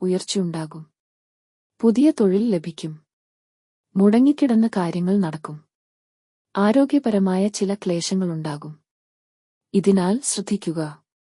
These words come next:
പൂരാടം നാളുകാർക്ക് അടുത്ത ഒരു വർഷം പൊതുവേ നല്ല സമയത്തേക്കാണ് പോയിക്കൊണ്ടിരിക്കുന്നത്.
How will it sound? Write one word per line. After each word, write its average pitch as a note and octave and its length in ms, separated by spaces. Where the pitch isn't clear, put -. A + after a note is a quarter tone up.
പൂരാടം B3+ 540
നാളുകാർക്ക് G3+ 760
അടുത്ത F3+ 280
ഒരു G3 240
വർഷം F#3 400
പൊതുവേ F3+ 380
നല്ല F#3+ 300
സമയത്തേക്കാണ് F3+ 840
പോയിക്കൊണ്ടിരിക്കുന്നത്. E3 920